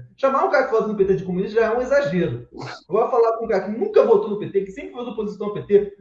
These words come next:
anos de P T, que foi pra rua pra, pro impeachment da Dilma, em três estados, em Brasília, no Rio de Janeiro, em São Paulo, um cara engajado, né? Há mais de dez anos aí lutando contra, contra o P T, né? Aí chega e falar que esse cara é comunista. Enfim, velho, a pessoa tem um,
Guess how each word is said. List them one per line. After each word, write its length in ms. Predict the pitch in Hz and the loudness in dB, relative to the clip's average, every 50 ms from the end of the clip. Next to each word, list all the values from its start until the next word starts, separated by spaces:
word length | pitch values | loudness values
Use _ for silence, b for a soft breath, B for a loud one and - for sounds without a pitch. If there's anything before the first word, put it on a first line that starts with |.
| - - | -10 -6
anos 300 | 233 285 349 359 359 285 | -2 0 0 0 0 -2
de 80 | 208 254 | -2 -4
P 80 | 247 - | -4 -4
T, 200 | - 208 208 - | -4 -6 -6 -6
que 120 | - - | -10 -10
foi 140 | 214 302 330 | -6 -6 -4
pra 160 | 320 349 320 | -2 0 0
rua 480 | - 208 269 330 349 349 339 269 202 - | 0 2 4 4 6 6 6 6 6 6
pra, 220 | - - - - | 4 2 0 0
pro 180 | - - 220 220 | -4 -6 -6 -4
impeachment 300 | - - 202 202 220 202 | -4 -6 -6 -2 0 0
da 60 | 185 151 | 0 0
Dilma, 500 | - 247 247 214 160 123 - - - _ _ | -2 -4 -4 -2 -4 -4 -4 -8 -12 _ _
em 120 | - 208 190 | -10 -10 -6
três 280 | 208 320 381 370 359 | 0 6 6 6 6
estados, 500 | - 233 - - 214 214 208 180 160 - - - _ _ - | 6 0 -4 -2 -2 0 0 0 -2 -6 -10 -16 _ _ -8
em 80 | 202 | -4
Brasília, 680 | 185 214 226 - 175 156 - - - - 208 170 - | 0 4 4 4 4 2 -2 -6 0 4 4 4 4
no 100 | - 247 | 2 0
Rio 100 | 262 277 | -2 -2
de 40 | - | -2
Janeiro, 380 | 277 247 208 233 247 233 208 196 | -4 -4 -2 2 4 4 4 4
em 40 | 196 | 2
São 220 | - 269 233 208 | 0 -2 -2 2
Paulo, 540 | - 214 214 202 196 175 147 127 - - - - - | 2 4 4 4 4 2 0 -4 -8 -12 -18 -20 -10
um 60 | 156 | -4
cara 160 | - 247 262 | -2 -2 0
engajado, 680 | 262 269 254 220 185 156 190 214 214 202 175 151 127 123 - - - | 2 4 4 4 4 2 2 2 2 2 0 -2 -4 -6 -8 -8 -2
né? 340 | 175 202 202 208 208 - - _ _ _ | -2 0 0 -2 -4 -10 -16 _ _ _
Há 80 | - 170 | -8 -4
mais 220 | 180 214 247 277 | 0 2 2 2
de 60 | 254 202 | 4 6
dez 180 | 247 226 202 | 6 6 8
anos 160 | 214 226 214 | 6 6 6
aí 120 | 214 214 220 | 4 4 4
lutando 240 | 196 - 202 202 202 | 2 2 2 2 2
contra, 460 | 202 202 208 196 180 156 131 127 131 | 2 2 2 2 0 0 0 -2 -2
contra 220 | - 185 180 185 | -4 -4 -4 -4
o 40 | - | -4
P 100 | 185 160 | -4 -4
T, 340 | 170 196 202 202 202 - - - | 4 6 6 6 6 0 -4 -4
né? 300 | 165 185 190 196 - - | -4 -4 -4 -4 -8 -8
Aí 140 | _ 143 151 | _ -6 -4
chega 180 | 156 208 202 208 | 0 2 2 2
e 80 | 208 | 2
falar 160 | 202 185 185 180 | 2 -2 -2 -2
que 60 | 196 | -4
esse 120 | 196 - - | -10 -12 -8
cara 180 | - 190 180 | -6 -6 -4
é 60 | 160 | -4
comunista. 600 | 165 - 180 156 156 185 190 185 180 - - 117 - - _ _ _ _ _ _ _ _ _ - | -6 -10 -14 -12 -4 -2 -2 -2 -2 -4 -10 -14 -16 -16 _ _ _ _ _ _ _ _ _ -18
Enfim, 280 | 370 370 - 359 185 | -18 -16 -12 -8 -8
velho, 240 | 156 - - 110 101 | -8 -8 -8 -12 -16
a 120 | - _ | -18 _
pessoa 240 | _ 202 - 226 - | _ -12 -12 -10 -10
tem 140 | - 285 - | -10 -4 -2
um, 420 | 381 381 - 262 220 180 151 135 | -2 -2 -2 -4 -10 -12 -14 -14